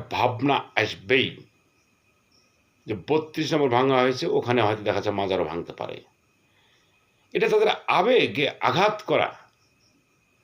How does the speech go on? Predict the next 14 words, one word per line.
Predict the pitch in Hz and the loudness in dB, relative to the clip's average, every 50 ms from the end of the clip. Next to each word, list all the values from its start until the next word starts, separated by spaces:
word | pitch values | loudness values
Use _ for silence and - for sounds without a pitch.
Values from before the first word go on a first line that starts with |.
| _ _ _ _ | _ _ _ _
আবেগ | - 127 156 196 214 185 156 | 0 2 2 2 0 0 0
দিয়ে | 190 202 190 | 0 0 2
মানুষ | 185 175 - - | 0 0 -2 -2
চিন্তা | 175 180 170 147 170 | -2 -2 0 0 0
করাটা | 160 156 151 147 143 - | 0 2 0 0 0 0
স্বাভাবিক। | 143 147 147 160 151 107 - - - _ - - - _ _ _ _ _ _ _ _ _ _ _ _ _ _ _ _ _ _ _ _ _ _ _ _ _ _ _ _ _ | 0 0 0 0 -2 -4 -6 -10 -14 _ -20 -20 -20 _ _ _ _ _ _ _ _ _ _ _ _ _ _ _ _ _ _ _ _ _ _ _ _ _ _ _ _ _
কাজে | 147 160 156 160 135 113 - | 0 0 2 2 0 0 2
যতক্ষণ | 143 151 147 175 175 - - 202 185 - - | 0 2 2 0 -2 0 0 -2 -2 -2 -2
পর্যন্ত | - 175 151 127 135 160 170 160 147 165 - - - | -2 -2 -2 -2 -2 -2 -2 0 0 -2 -2 -4 -6
শক্তি | 151 143 - - 151 | -8 -8 -6 -6 -4
থাকবে | 135 131 135 139 143 139 135 | -2 -2 -2 -2 -2 -2 -2
ততক্ষণ | 131 139 131 131 - 131 123 117 | -2 -2 -4 -4 -4 -4 -4 -2
পর্যন্ত | - 131 127 113 - 123 120 117 117 | -4 -4 -4 -2 -2 0 0 0 0
তারা | 123 104 95 - | 0 -2 -2 -2